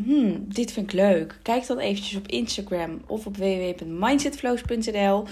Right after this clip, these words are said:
Instagram is mijn kanaal, daar ben ik het, eh, meest te vinden. Dus dat is superleuk om daar even te connecten. Ik zou het ook super tof vinden als je de podcast deelt of als je ervaring deelt. Ehm,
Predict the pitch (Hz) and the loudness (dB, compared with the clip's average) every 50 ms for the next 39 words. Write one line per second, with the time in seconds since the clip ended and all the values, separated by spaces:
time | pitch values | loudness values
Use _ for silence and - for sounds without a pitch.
0 | - - - - - - - - - - - _ - 269 285 285 - 269 226 214 | -12 -14 -14 -14 -14 -14 -16 -18 -20 -20 -10 _ 2 2 2 4 2 2 4 4
1 | 208 196 190 196 196 190 202 202 196 190 190 202 196 226 277 311 339 370 339 277 | 4 4 4 2 -2 -2 0 0 0 0 -2 -2 0 2 4 4 4 4 2 0
2 | 233 220 214 208 202 202 202 190 - - - - - - 185 185 185 185 190 202 | 0 0 -2 -2 -2 -4 -6 -6 -8 -10 -12 -10 -8 -6 -6 -6 -4 0 2 4
3 | 240 269 285 294 285 - - - - - 226 220 - 240 233 226 220 220 208 202 | 6 6 6 4 4 0 -4 -6 -6 -6 -6 -2 -2 0 2 2 2 2 2 0
4 | 196 185 190 - 196 196 202 202 - - - 269 262 - 214 196 190 185 185 - | 0 -2 -2 -2 -2 -2 -2 -4 -4 -4 -4 -4 -2 0 2 4 4 4 4 0
5 | - - 202 202 196 196 180 170 170 156 156 170 170 170 - - - 202 - - | -2 2 4 4 4 4 2 0 0 0 -2 -2 -4 -6 -8 -12 -14 -8 -6 -2
6 | 208 233 285 311 302 - - 269 247 240 247 247 - - - - - - - - | 0 2 2 0 0 -2 -2 -2 0 0 -2 -4 -10 -14 -16 -16 -16 -16 -16 -16
7 | - - - - 226 220 - 247 226 220 220 214 214 - - - - - 277 269 | -18 -10 -2 0 0 2 4 4 4 4 2 -2 -2 -2 -4 -4 0 0 -2 0
8 | - 262 254 - - 247 240 226 - - 226 202 190 185 175 175 175 175 202 220 | 0 -4 -4 -4 -4 -6 -6 -6 -4 -2 -2 0 0 0 0 -2 -2 -4 -8 -12
9 | - _ _ _ _ _ _ _ _ _ - _ _ _ _ - - - - 196 | -16 _ _ _ _ _ _ _ _ _ -20 _ _ _ _ -16 -8 -2 -2 -2
10 | 202 196 196 196 - 190 190 190 - 190 180 170 165 160 190 190 190 185 185 185 | 0 0 -2 -2 -2 -4 -6 -2 -2 -2 -2 -2 -2 0 2 4 4 4 2 0
11 | - 180 180 175 175 - - - - 180 190 - - 277 285 277 277 262 262 254 | -4 -8 -8 -8 -8 -8 -10 -8 -6 -6 -8 2 4 6 8 8 8 6 4 2
12 | 247 220 233 226 220 220 220 220 220 - - - - - - - - - _ - | 2 4 6 6 8 6 6 4 0 -6 -14 -10 -8 -8 -8 -10 -16 -8 _ 2
13 | 208 202 202 196 196 190 185 185 | 4 6 6 6 4 4 0 -4